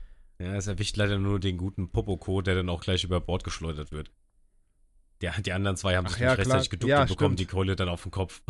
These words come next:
Speaker 1: <laughs>
Speaker 2: Der fliegt in den Horizont. Ja, das stimmt. Genau, und anschließend komm-, kommen wir wieder unter Deck in die Speisekammer.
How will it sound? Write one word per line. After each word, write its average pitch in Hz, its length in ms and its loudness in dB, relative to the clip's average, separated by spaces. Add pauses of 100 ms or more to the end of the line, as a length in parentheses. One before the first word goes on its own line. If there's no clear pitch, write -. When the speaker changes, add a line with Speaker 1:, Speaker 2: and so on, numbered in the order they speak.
(120)
Speaker 1:
<laughs> 147 180 4
Speaker 2:
Der 147 120 8
fliegt 131 320 2
in 127 80 4
den 120 160 2
Horizont. 110 580 -2 (1700)
Ja, 110 220 -4 (800)
das 147 140 -2
stimmt. 101 340 -4 (1900)
Genau, 113 220 -2
und 90 120 -4
anschließend 151 640 -4 (140)
komm-, 123 240 -4 (120)
kommen 147 160 -2
wir 143 100 2
wieder 127 140 4
unter 123 200 -2
Deck 123 340 -2 (100)
in 127 120 -8
die 123 80 0
Speisekammer. 123 640 -4